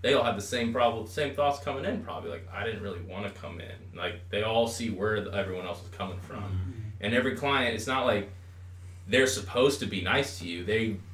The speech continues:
Speaker 1: everyone's just nice to each other when they come in the door. Every single client's always, like,
Speaker 2: Yeah.
Speaker 1: trying to meet the new person coming in. They're always nice to each other. It's really,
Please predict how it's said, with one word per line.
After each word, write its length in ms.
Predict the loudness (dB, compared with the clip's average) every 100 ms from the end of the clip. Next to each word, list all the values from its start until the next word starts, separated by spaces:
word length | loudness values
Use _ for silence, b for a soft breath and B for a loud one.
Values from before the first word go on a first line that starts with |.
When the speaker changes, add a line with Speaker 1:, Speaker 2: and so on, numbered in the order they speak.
| -2
Speaker 1:
everyone's 440 | 2 4 4 2 0
just 200 | -4 -6
nice 260 | -2 -2 -2
to 100 | -8
each 140 | -6 -4
other 140 | -4
when 80 | -6
they 80 | -8
come 220 | -8 -8
in 60 |
the 60 | -8
door. 260 | -4 -2 -2
Every 160 | -2
single 240 | -4 -6 -6
client's 420 | -6 -6 -6 -6
always, 240 | -6 -4
like, 100 | -4 -4
Speaker 2:
Yeah. 40 |
Speaker 1:
trying 180 | -2 0
to 60 | 0
meet 140 | 0
the 80 | 2
new 160 | 2
person 360 | 6 4 4 -2
coming 280 | -2 -2 0
in. 220 | 2 4
They're 120 | 4
always 200 | 4 4
nice 240 | 2 0 -2
to 60 |
each 160 | -4 0
other. 200 | 2 4
It's 140 | 2
really, 420 | 0 2 0 -2